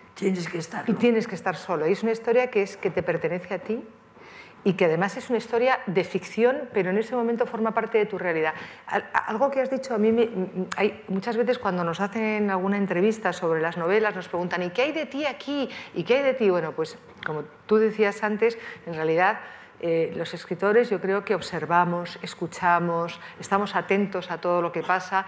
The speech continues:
Speaker 2: incluso a veces somos aves de rapiña de las conversaciones, pero todo eso lo metemos en una especie de coctelera y lo vertemos en nuestras novelas.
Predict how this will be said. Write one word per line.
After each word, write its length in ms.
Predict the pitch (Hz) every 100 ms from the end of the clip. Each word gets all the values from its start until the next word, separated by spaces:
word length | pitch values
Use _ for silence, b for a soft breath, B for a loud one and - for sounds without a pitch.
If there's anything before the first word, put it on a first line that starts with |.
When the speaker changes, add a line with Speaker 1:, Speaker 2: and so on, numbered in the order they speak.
| B B
Speaker 2:
incluso 320 | 170 180 165
a 20 | 175
veces 240 | 190 208
somos 320 | 214 196 190
aves 220 | 190 185
de 80 | 180
rapiña 480 | 170 160 180 185 180
de 80 | 165
las 160 | 165
conversaciones, 880 | - 160 156 165 - 202 196 202 208 B B -
pero 180 | 180
todo 300 | 180 240 254
eso 220 | 262 262 262
lo 100 | 233
metemos 420 | 208 226 240 - B B -
en 80 | 190
una 80 | 208
especie 320 | 208 240 240
de 80 | 226
coctelera 580 | 208 - 220 226 - -
y 80 | 180
lo 120 | 175
vertemos 600 | 170 170 220 220 185 -
en 140 | 175
nuestras 380 | 165 165 175 165
novelas. 360 | 165 156 147